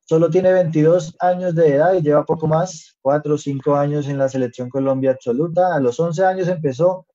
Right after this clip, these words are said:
en la arquería y su debut internacional fue en el Mundial Juvenil del dos mil quince. Es múltiple campeón nacional y yo creo que el arquero con más presente y proyección del arco compuesto masculino en nuestro país. Así le damos la bienvenida y viajamos hasta Medellín para presentar a Sebastián Arenas. Sebastián,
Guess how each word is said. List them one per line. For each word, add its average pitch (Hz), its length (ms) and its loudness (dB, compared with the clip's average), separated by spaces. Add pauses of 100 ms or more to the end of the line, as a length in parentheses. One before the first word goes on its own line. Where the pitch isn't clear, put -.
en 151 120 0
la 151 100 2
arquería 151 440 0
y 170 60 0
su 156 140 -4
debut 139 280 2
internacional 131 800 -2
fue 139 140 -2
en 131 80 -2
el 131 100 -2
Mundial 117 340 -4
Juvenil 117 400 -2
del 123 180 -4
dos 117 180 -6
mil 113 200 -12
quince. - 360 -14 (500)
Es 127 160 0
múltiple 185 420 0
campeón 151 420 0
nacional 160 580 -2 (600)
y 127 80 -10
yo 135 140 -2
creo 147 260 2
que 151 140 -2
el 139 80 2
arquero 135 460 0
con 131 160 -4
más 131 240 -2
presente 139 420 -4
y 151 40 -2
proyección 131 500 -4
del 131 140 0
arco 127 220 -2
compuesto 127 480 -4
masculino 123 680 -4
en 269 200 -4
nuestro 254 440 -4
país. 113 500 -6
Así 110 260 -6
le 139 100 2
damos 143 340 0
la 139 100 0
bienvenida 131 540 0
y 151 40 0
viajamos 143 440 -2
hasta 139 180 -4
Medellín 131 500 -4
para 147 280 -2
presentar 127 640 -2
a 143 100 -2
Sebastián 139 560 0
Arenas. 175 480 0
Sebastián, 165 560 -2